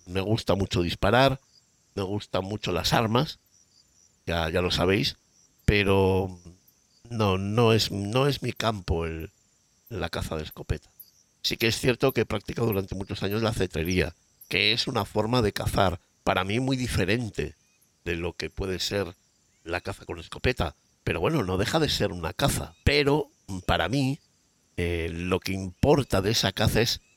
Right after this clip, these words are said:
ser testigo de momentos en los que una rapaz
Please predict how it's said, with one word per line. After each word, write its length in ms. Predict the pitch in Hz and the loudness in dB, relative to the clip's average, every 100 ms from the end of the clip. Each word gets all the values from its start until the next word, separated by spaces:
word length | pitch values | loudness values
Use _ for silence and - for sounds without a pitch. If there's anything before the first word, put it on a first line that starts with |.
| _ _ | _ _
ser 320 | - 113 117 | 0 2 2
testigo 840 | - 87 - - - 123 76 73 - _ _ _ - | -2 -2 -2 0 0 0 0 -2 -6 _ _ _ -4
de 120 | 87 | 0
momentos 600 | 85 104 113 - 90 - | 2 2 2 0 -4 -2
en 80 | 80 | -2
los 180 | 82 | -2
que 120 | - 95 | -2 -2
una 240 | 127 123 | 0 2
rapaz 540 | 101 87 95 123 - | 2 2 2 2 -4